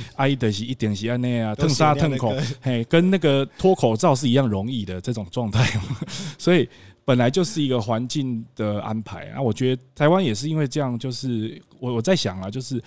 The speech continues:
Speaker 1: 因为有多样性的这个环境哦，其实大家拢生出来的拢无同啊。
Speaker 2: 嗯。
Speaker 1: 嘿，嘿，虽然讲我甲冠佑是，就是差不多五岁的时候练学钢琴。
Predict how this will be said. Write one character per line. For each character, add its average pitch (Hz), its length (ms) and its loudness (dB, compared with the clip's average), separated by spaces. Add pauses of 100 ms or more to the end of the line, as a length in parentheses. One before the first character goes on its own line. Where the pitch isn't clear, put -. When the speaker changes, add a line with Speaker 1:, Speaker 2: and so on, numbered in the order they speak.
(320)
Speaker 1:
因 165 100 -4
为 170 140 2
有 101 120 0
多 127 220 0
样 123 220 0
性 113 220 -4
的 95 100 -6
这 101 100 -10
个 110 80 -6
环 87 300 -10
境 95 300 -8
哦， 82 160 -18
其 - 120 -12
实 92 300 -10
大 90 100 -12
家 101 160 -6
拢 127 260 -4 (380)
生 131 240 0
出 - 140 -4
来 87 80 -6
的 85 80 -10
拢 110 180 -2
无 95 140 -6
同 - 160 -18 (160)
啊。 85 140 -16 (120)
Speaker 2:
嗯。 117 360 -10
Speaker 1:
嘿， 98 80 -8
嘿， 95 400 -6
虽 107 180 -4
然 104 100 -2
讲 139 400 -4
我 131 160 -6
甲 131 220 -4
冠 123 240 -2
佑 120 180 0
是， 90 320 -10 (360)
就 135 100 -4
是 131 80 -6
差 143 100 -2
不 143 80 0
多 143 80 2
五 104 200 -4
岁 131 320 2
的 110 100 0
时 - 160 -4
候 120 160 0
练 123 320 -4
学 104 260 -4
钢 110 280 -2
琴。 87 200 -10